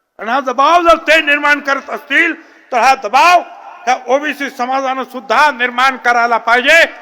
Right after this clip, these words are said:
दलित, आदिवासी, सर्व इतरांनी त्याला साथ दिली पाहिजे.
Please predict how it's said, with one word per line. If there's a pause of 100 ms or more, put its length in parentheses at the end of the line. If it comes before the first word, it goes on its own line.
(360)
दलित, (220)
आदिवासी, (440)
सर्व
इतरांनी
त्याला
साथ
दिली
पाहिजे.